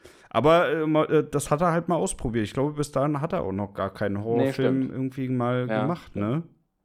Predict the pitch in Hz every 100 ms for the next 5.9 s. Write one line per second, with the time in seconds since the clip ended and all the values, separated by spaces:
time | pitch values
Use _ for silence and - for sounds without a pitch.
0 | _ 50 - _ _ _ _ _ _ _
1 | _ _ _ _ _ _ _ _ - 104
2 | 104 - 110 104 107 120 127 123 95 104
3 | 101 95 104 107 104 - 98 101 117 104
4 | - 123 98 87 98 92 92 90 92 98
5 | 92 92 - - - 113 - - 165